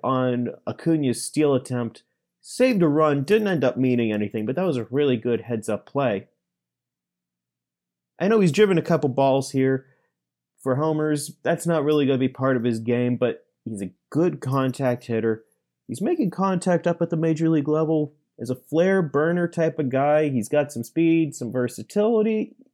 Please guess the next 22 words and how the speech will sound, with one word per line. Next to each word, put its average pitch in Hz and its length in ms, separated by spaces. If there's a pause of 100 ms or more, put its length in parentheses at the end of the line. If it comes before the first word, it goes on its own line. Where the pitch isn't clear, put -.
(120)
Yeah, 359 380
like, 127 240 (500)
there's 170 180
a 175 60
reason 180 460
why 151 420 (540)
he 139 100
was 135 420
a 127 60
logical 127 720 (140)
fit - 380 (420)
for 120 120
the 117 140
Adam 104 240
Frazier 104 320
trade, 113 300
because 131 320
he 156 100
could 165 320
be 135 300 (120)
Adam - 360
Frazier. 180 540